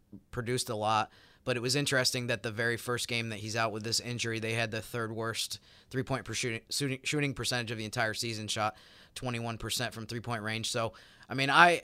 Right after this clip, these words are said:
I said before the game, you know, they have enough other shooters that they can make up for it, but unfortunately, right off the bat,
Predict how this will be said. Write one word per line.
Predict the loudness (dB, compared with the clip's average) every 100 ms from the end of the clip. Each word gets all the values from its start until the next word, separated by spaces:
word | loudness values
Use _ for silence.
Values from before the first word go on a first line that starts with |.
| 0
I | 4
said | 6 4 2
before | 0 0 0
the | 0
game, | 0 0
you | 0
know, | -2 -2
they | 2
have | 2 2
enough | -2 -2
other | -2 -2 -2
shooters | -2 -2 -2 -4
that | -4
they | -6
can | -4 -4
make | -4
up | -4 -6
for | -4 -2
it, | -2
but | -4 -6 -10 -20 -16 -10
unfortunately, | -4 -2 0 -2 -2 -4
right | 0 2 2
off | 0
the | -2
bat, | 0 4 4 2